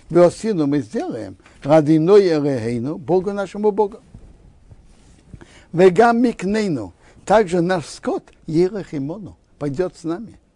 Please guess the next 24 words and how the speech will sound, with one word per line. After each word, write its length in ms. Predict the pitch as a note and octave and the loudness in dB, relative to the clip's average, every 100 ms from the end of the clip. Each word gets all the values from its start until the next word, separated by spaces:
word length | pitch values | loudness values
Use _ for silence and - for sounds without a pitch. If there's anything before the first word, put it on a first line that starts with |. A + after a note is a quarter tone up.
| _ _ _ - | _ _ _ -2
Рейс 320 | F#3+ C#4+ B3 | 2 4 2
ещё 400 | A3+ A3 A#3 A#3 | 0 8 10 10
и 20 | |
парсо, 560 | A3+ G#3 F3 - C3 - _ _ _ | 8 4 4 -2 -16 -20 _ _ _
не 140 | D#3 | 2
останется 640 | F#3+ D#3 A3 C4 C4+ - A3 | 2 2 2 6 4 4 6
ни 180 | A#3 D4 | 8 8
копыта. 640 | C#4 B3+ C4 A#3+ - G2 - _ - - - | 6 4 2 2 -2 -10 -16 _ -20 -20 -4
«Ки 160 | G#3 A#3 | 2 4
мимену 480 | A3+ A3+ C4+ C4 | 6 6 6 6
никах», 500 | A3+ A3+ - C3 A2 | 4 2 0 -6 -8
потому 320 | - E3+ G3+ G#3+ | -2 -2 0 -2
что 140 | G3 | -2
от 100 | D3+ | -2
него 240 | G3+ G#3+ | 2 2
мы 140 | F#3 F3 | 2 0
возьмём, 540 | E3+ C#3+ A3+ F#4+ A#2+ - _ _ - | -2 -2 -4 -4 -6 -12 _ _ -2
«лавейта 640 | E3+ F#3 E3 B3+ A3+ G3 | 4 6 6 4 4 0
садиной 520 | E3+ D#3+ E3+ F3+ F#3+ | 2 0 2 4 6
регейну», 560 | E3+ D#3 C#3 D#3 G2+ E2+ _ _ _ _ _ - - - _ _ - | 6 4 4 4 0 -10 _ _ _ _ _ -20 -20 -20 _ _ -6
служить 460 | D#3+ F3 F#3+ E3+ | 0 2 2 0
Богу, 320 | C#3 G#3 F#3 E3+ | 4 4 4 2
нашему 460 | D#3+ D#3 C#3+ C#3 | 2 2 -2 -2
Богу. 340 | B2+ C3 A2 | -4 -8 -10